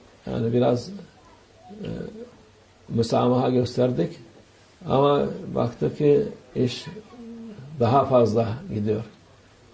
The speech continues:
Bizim mez-, e, tarikat mezheplere dikkat eden, uyan şeydir. Kendi kafana göre yapamazsın.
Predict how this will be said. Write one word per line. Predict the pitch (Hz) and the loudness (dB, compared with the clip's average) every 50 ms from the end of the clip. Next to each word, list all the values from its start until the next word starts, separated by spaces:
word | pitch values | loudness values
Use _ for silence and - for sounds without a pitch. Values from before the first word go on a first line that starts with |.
| - | -6
Bizim | 117 113 107 127 139 139 139 135 131 127 123 | -4 -2 0 2 2 2 2 0 0 2 4
mez-, | 123 123 117 117 - | 4 4 4 2 0
e, | - - - 123 113 110 107 117 120 - - - | -6 -6 -4 -4 -2 -2 -2 -4 -6 -6 -8 -2
tarikat | - 120 123 123 123 123 - 160 175 175 - - - - - - - - - - - - _ _ - - | 2 4 4 4 4 2 2 2 2 2 0 -6 -12 -14 -20 -20 -20 -20 -20 -20 -20 -20 _ _ -8 0
mezheplere | 117 120 123 120 - 123 - 123 - - 123 123 131 147 156 156 147 - - - - - - - - - - _ - - - _ _ - - - - - | 4 4 4 4 4 2 -2 -2 -2 -2 0 2 4 4 4 4 2 0 -2 -8 -12 -18 -20 -20 -20 -20 -20 _ -20 -20 -20 _ _ -20 -20 -20 -10 -4
dikkat | 127 127 123 - 139 139 135 - | -2 -2 -2 2 0 0 4 4
eden, | 143 127 123 131 131 127 123 123 - - - - - - - - | 4 4 4 4 4 4 2 0 -2 -8 -18 -20 -20 -16 -6 0
uyan | 117 123 135 139 143 139 131 120 139 - - - - - | 4 4 6 6 6 4 2 -2 -4 -6 -10 -12 -6 -2
şeydir. | 117 120 113 107 113 123 123 - - - - - _ _ _ _ - - - - - - _ _ - - - - - - - - 120 | 0 0 0 0 -2 -8 -8 -10 -16 -20 -20 -20 _ _ _ _ -20 -20 -20 -20 -20 -20 _ _ -20 -20 -20 -20 -20 -20 -12 -4 2
Kendi | 123 120 117 120 120 120 | 4 4 4 4 4 2
kafana | - 123 110 - 123 123 127 123 | 2 0 2 2 2 4 6 6
göre | 123 117 117 120 | 6 6 6 6
yapamazsın. | 127 131 123 123 - 131 139 139 123 117 - - 123 110 107 | 6 4 2 0 0 0 2 2 2 0 0 -2 -4 -4 -4